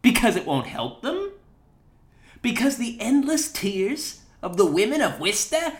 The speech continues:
will wash the lotion away as soon as it's applied? Well then, why not make a sand castle or something? Because the sand at Revere Beach has more needles than sand?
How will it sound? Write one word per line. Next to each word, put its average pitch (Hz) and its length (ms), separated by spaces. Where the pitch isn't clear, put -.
will 165 220
wash 277 320
the 240 100
lotion 277 340
away 269 260
as - 120
soon 349 220
as - 80
it's - 140
applied? 190 680
Well 381 380
then, 120 420
why 320 180
not 277 240
make 262 160
a 254 80
sand 190 640
castle 127 480
or 110 80
something? 117 580
Because 202 560
the 202 100
sand 202 500
at - 100
Revere 202 360
Beach 202 460
has 156 260
more 175 180
needles 233 600
than 139 200
sand? 233 680